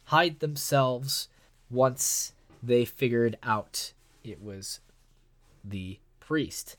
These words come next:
because they knew that it wouldn't be long before something like the inevitable just happened. And just as they were about to finish or tell Roma about exactly how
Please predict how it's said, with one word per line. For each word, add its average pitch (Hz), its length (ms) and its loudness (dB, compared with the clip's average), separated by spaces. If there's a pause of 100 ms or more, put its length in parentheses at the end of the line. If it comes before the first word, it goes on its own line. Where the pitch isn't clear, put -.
(560)
because 92 260 -14
they 101 120 -12 (100)
knew 139 360 4
that - 480 -4 (240)
it 107 160 -14
wouldn't 117 200 -6
be 131 100 0
long 113 320 2
before 104 300 -10
something 107 420 -6
like 101 480 -8 (100)
the 117 100 0
inevitable 107 460 -4
just - 300 -10
happened. 95 480 -2 (500)
And 127 140 -4
just 247 300 6
as 180 120 -2
they 175 120 4
were 156 120 8
about 139 340 4
to 120 180 -8
finish 151 640 -2
or 107 400 -2 (440)
tell 214 520 8
Roma 127 480 6
about 127 280 6
exactly 131 580 4
how 185 760 6